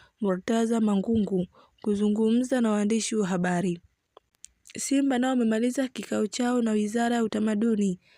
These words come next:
Sanaa na Michezo, huku ikikana ajenda ya mchezo dhidi ya Yanga kuzungumzwa kwenye mkutano huo.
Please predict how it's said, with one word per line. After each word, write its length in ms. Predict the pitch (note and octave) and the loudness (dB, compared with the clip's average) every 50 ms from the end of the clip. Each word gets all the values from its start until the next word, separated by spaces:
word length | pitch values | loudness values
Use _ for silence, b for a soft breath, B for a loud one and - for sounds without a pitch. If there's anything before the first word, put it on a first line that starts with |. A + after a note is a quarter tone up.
| b b | b b
Sanaa 460 | _ - - A#3 A3 A3 A3+ A#3+ B3 A#3+ | _ -10 -4 -2 0 2 2 2 2 2
na 100 | A3+ G#3+ | 2 2
Michezo, 640 | G#3+ G#3 F#3+ - A#3+ A#3 G#3+ F#3 F#3 F#3+ G3 F#3+ B B B B B B B B _ _ _ _ _ _ | 2 0 0 0 2 2 2 2 0 -2 -4 -6 B B B B B B B B _ _ _ _ _ _
huku 400 | - - B3+ C4+ C4 - D4 C4 | -2 0 0 0 2 2 2 2
ikikana 580 | A#3 A3 A3+ G#3+ - B3+ C4 C4 B3+ B3+ - | 2 0 0 0 0 0 2 2 0 0 -2
ajenda 540 | - G#3 G#3 G#3 G#3+ A#3+ B3 B3 B3 A#3 A#3+ | -2 -2 -2 0 2 2 2 2 2 2 0
ya 160 | A3+ A3+ A3 | 0 0 0
mchezo 500 | A3 G#3 - - B3+ B3 B3 A3+ A#3 A3 | -2 -2 -2 -2 0 0 0 0 0 0
dhidi 300 | G#3+ A#3 A#3+ A#3 A3 A#3+ | 0 0 0 0 0 0
ya 120 | A#3 G#3+ G#3 | 0 0 0
Yanga 480 | A3 B3 B3 A3+ A3 G#3 G#3 F#3+ F3+ - _ _ | 0 0 0 0 0 0 0 -2 -4 -8 _ _
kuzungumzwa 680 | - A3+ G#3 G3+ A3 A3 A3 A3 A#3 A#3+ B3+ B3 C4 B3+ | -6 -6 -4 -2 -2 0 0 0 0 0 2 2 2 2
kwenye 180 | A#3 A3+ A3 G#3+ | 2 2 2 0
mkutano 460 | G3+ - - - G#3+ G#3+ G#3+ G#3+ G#3+ | -2 -2 -4 -2 0 2 2 2 2
huo. 360 | G3+ G#3 G#3 G#3+ G#3+ G#3 G3 | 2 2 2 2 2 0 -2